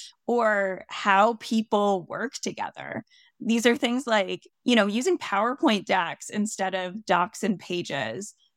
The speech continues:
or if your team defaults to sending emails instead of using Slack by default. Some teams are in meetings more than others, and that's a normal expectation, or on camera versus off camera, what different job titles mean.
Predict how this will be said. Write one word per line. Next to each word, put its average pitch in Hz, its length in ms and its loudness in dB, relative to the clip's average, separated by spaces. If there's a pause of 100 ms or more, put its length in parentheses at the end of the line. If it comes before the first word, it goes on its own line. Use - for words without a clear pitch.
(160)
or 214 560 0
if 220 160 -10
your 214 120 -2
team 220 320 2
defaults 185 520 -4
to 208 100 -4
sending 180 500 -6
emails 214 720 2
instead 202 420 -2
of 185 120 -8
using 185 340 -4
Slack - 420 -6 (100)
by - 140 0
default. 254 540 0 (160)
Some 214 300 2
teams 247 280 0
are 247 80 2
in 240 240 0
meetings 247 400 4
more 208 160 0
than 196 140 2
others, 185 420 0
and 185 100 -6
that's - 240 -2
a 220 100 -8
normal 185 580 0
expectation, 185 760 -6
or - 220 -2
on 202 240 6
camera 202 340 -2
versus 190 360 -6
off 190 220 0
camera, 170 540 -4
what 214 200 2
different 262 320 0
job 196 260 2
titles 180 420 -6
mean. 180 380 -6